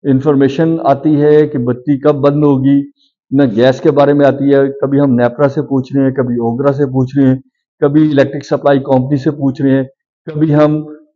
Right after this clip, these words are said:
अ, गैस supply company से पूछ रहे हैं, कभी उनसे नाराज हो रहे हैं। तो हमें चाहिए कि हम स्ट्रेट फॉरवर्डली ये समझें कि पाकिस्तान की जरूरत है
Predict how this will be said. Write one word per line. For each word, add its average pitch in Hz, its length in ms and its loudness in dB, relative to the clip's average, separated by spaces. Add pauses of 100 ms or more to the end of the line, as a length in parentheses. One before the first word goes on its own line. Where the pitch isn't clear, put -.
(140)
अ, 143 240 4 (540)
गैस 147 160 4
supply 143 340 0
company 139 380 0
से 147 140 0
पूछ 139 300 -2
रहे 151 80 0
हैं, 127 100 0
कभी 147 180 2
उनसे 143 200 -2
नाराज 123 400 4
हो 117 120 4
रहे 101 140 -2
हैं। - 160 -12 (720)
तो 160 60 2
हमें 185 220 4
चाहिए 208 320 4
कि 202 80 4
हम 202 140 4
स्ट्रेट 247 300 0
फॉरवर्डली 175 520 4
ये 160 60 4
समझें 117 600 -2 (340)
कि 160 80 2
पाकिस्तान 170 720 0
की 170 200 0
जरूरत 143 600 2
है 135 460 0